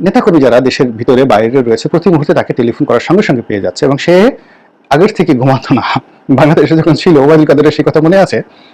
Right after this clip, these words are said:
যে তার নেত্রী ঘুমায় না। তো তিনি অনেক আগের থেকে দুই তিন ঘন্টার বেশি ঘুমান না। আর যারা দীর্ঘদিন এইভাবে নির্ঘুম রজনী যাপন করেন, তাদের psychological, mental and physical অবস্থা কোথায় পৌঁছে, এটা ডাক্তাররা ভালো বলতে পারবেন, কিন্তু তিনি আসলে ঘুমান না। এবং তিনি যখন প্রধানমন্ত্রী ছিলেন,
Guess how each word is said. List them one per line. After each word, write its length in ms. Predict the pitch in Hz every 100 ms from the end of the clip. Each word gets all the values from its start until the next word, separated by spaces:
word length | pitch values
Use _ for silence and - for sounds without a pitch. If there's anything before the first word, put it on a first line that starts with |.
| -
যে 160 | 131 156
তার 240 | 131 160
নেত্রী 260 | 135 - 117
ঘুমায় 300 | - 87 87
না। 120 | - - - - - _ -
তো 220 | 165 151
তিনি 340 | 190 208 214
অনেক 200 | 180 180
আগের 200 | 175 151
থেকে 180 | 180 165
দুই 120 | 139
তিন 160 | 143 156
ঘন্টার 200 | 135 147
বেশি 300 | 123 165 202 - -
ঘুমান 260 | 107 123 107
না। 260 | 87 78 - _
আর 140 | 131 120
যারা 360 | 131 175 147
দীর্ঘদিন 580 | 147 117 147 151 143 233 - _ _
এইভাবে 300 | - 120 131
নির্ঘুম 420 | 131 135 143 175 175 -
রজনী 460 | 117 123 123 127 - -
যাপন 320 | 110 95 117
করেন, 220 | 110 117
তাদের 260 | 170 123 139 170 _ _ _ _
psychological, 580 | - 123 127 117 156 135
mental 340 | 120 123 131
and 120 | 127
physical 340 | 117 143 151 131
অবস্থা 240 | 123 147
কোথায় 260 | - - 160
পৌঁছে, 280 | 120 - 151
এটা 240 | 160 123
ডাক্তাররা 340 | 135 - 117
ভালো 180 | 104 113
বলতে 220 | 110 107
পারবেন, 260 | - 107 170
কিন্তু 200 | 156 156
তিনি 160 | 151 -
আসলে 260 | - 233 - - -
ঘুমান 260 | 110 107 92
না। 120 | 85 - _ - - -
এবং 160 | 135 135
তিনি 160 | 151
যখন 160 | 170 196
প্রধানমন্ত্রী 480 | 156 151 214 175 107
ছিলেন, 320 | - 107 135